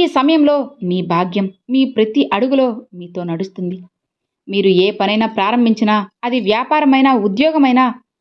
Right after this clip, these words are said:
విజయం సాధించే అవకాశం ఉంది. ముఖ్యంగా వ్యాపారులకు ఈ సమయం లాభాలు మరియు వ్యాపార విస్తరణకు అనుకూలంగా ఉంటుంది.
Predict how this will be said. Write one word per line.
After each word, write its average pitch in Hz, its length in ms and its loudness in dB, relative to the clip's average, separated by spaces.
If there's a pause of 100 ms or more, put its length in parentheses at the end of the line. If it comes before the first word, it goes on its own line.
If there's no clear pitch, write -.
(200)
విజయం 185 340 -4 (120)
సాధించే 220 420 2
అవకాశం 196 460 -4
ఉంది. 180 180 -4 (920)
ముఖ్యంగా 339 500 2 (380)
వ్యాపారులకు 220 580 -2
ఈ 196 140 2
సమయం 196 380 -2 (360)
లాభాలు 190 420 -2 (300)
మరియు 226 320 0 (140)
వ్యాపార 226 400 0
విస్తరణకు 233 560 0 (300)
అనుకూలంగా 196 560 -2
ఉంటుంది. 185 360 -4